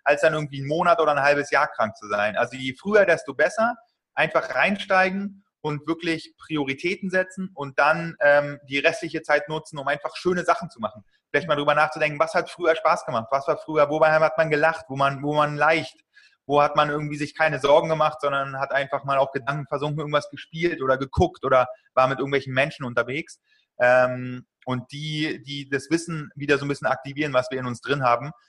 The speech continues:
ähm, was wir manchmal im Alltag und im ganzen Erwachsensein hier alle vergessen,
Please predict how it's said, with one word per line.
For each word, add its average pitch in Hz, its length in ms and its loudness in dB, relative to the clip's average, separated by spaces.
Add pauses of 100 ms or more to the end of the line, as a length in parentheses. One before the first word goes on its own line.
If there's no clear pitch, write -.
ähm, 127 140 4
was 131 140 2
wir 135 80 0
manchmal 143 280 2
im 123 60 2
Alltag 147 340 2
und 131 100 -4
im 127 120 -6
ganzen 131 240 -2
Erwachsensein 127 640 2
hier 127 160 2
alle 131 120 2
vergessen, 131 600 -2